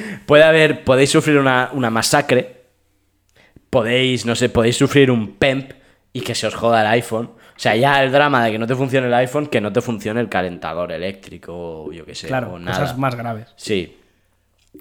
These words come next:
Speaker 1: O los hospitales, o todo.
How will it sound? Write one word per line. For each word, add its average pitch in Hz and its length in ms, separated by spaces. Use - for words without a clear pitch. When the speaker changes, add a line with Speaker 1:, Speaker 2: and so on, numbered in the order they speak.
Speaker 1:
O 80 560
los 85 200
hospitales, 90 720
o - 320
todo. 78 320